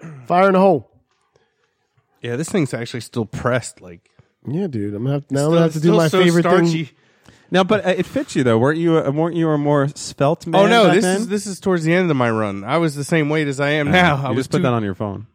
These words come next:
Speaker 1: I know.
Speaker 2: I was
Speaker 3: It's gonna
Speaker 2: two twenty,
Speaker 3: slip off.
Speaker 2: and, uh, now I'm two twenty.
Speaker 1: I got this.
Speaker 3: Oh, okay.
Speaker 2: I'm just more. Uh, it's more of it is here in the gut. Than,
Speaker 3: Okay.
Speaker 2: uh, than where it used to be.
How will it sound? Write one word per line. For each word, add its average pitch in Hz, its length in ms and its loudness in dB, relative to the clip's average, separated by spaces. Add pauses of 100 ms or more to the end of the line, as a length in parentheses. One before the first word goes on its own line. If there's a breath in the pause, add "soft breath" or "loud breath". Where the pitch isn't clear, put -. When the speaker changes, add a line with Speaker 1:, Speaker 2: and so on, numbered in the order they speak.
(200)
Speaker 1:
I 117 80 -10
know. 113 180 -10 (300)
Speaker 2:
I 123 60 -10
was 123 100 -8
Speaker 3:
It's - 100 -18
gonna 139 120 -4
Speaker 2:
two - 120 -14
twenty, 143 200 -2
Speaker 3:
slip 95 260 -6
off. 90 180 -4
Speaker 2:
and, 107 200 -8
uh, 107 240 -4
now 127 180 -2
I'm 135 100 -4
two 143 140 -8
twenty. 151 360 -6
Speaker 1:
I 127 60 -18
got 98 240 -20
this. - 100 -14
Speaker 3:
Oh, 107 140 2
okay. 170 280 -2 (520)
Speaker 2:
I'm 170 140 -6
just 214 160 -6
more. 220 200 0
Uh, 160 680 -2
it's 143 220 -6
more 185 240 4
of 170 100 0
it 170 100 -2
is 139 240 -6
here 147 720 -2
in 123 140 -8
the 117 100 -4
gut. 127 400 -2
Than, 95 120 0
Speaker 3:
Okay. 110 280 2
Speaker 2:
uh, 110 320 -2 (1300)
than 110 240 -8
where 107 160 -2
it 85 80 -8
used 113 220 -2
to 101 60 -6
be. 95 240 -4